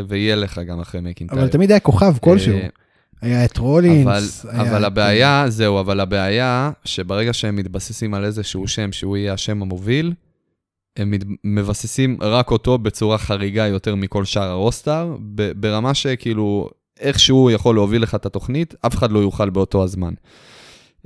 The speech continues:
Speaker 1: אה, וזה, וזה פסול לדעתי. אני חושב שאתה צריך שיהיו לך אנשים שהם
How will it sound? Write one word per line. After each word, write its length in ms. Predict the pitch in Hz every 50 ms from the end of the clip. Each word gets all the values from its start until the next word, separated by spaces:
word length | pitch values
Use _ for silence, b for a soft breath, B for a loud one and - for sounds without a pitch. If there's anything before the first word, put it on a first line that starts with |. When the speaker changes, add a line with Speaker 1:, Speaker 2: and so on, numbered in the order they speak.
| -
Speaker 1:
אה, 180 | - 98 98 98 95
וזה, 540 | 95 101 101 101 107 113 113 120 127 131 135 135
וזה 200 | 135 135 147 156
פסול 380 | - - 165 - - 262 277
לדעתי. 380 | 277 185 139 123 110 - 113 104
אני 120 | 101 101
חושב 280 | 101 - 110 - 143 147
שאתה 340 | 135 - - 160 156 156 151 139
צריך 320 | - 147 143 156 151 -
שיהיו 360 | - - 147 143 156 175 196
לך 160 | 202 202 -
אנשים 480 | 190 170 156 143 135 - - 156 151 147
שהם 420 | - - 135 127 123 117 117 104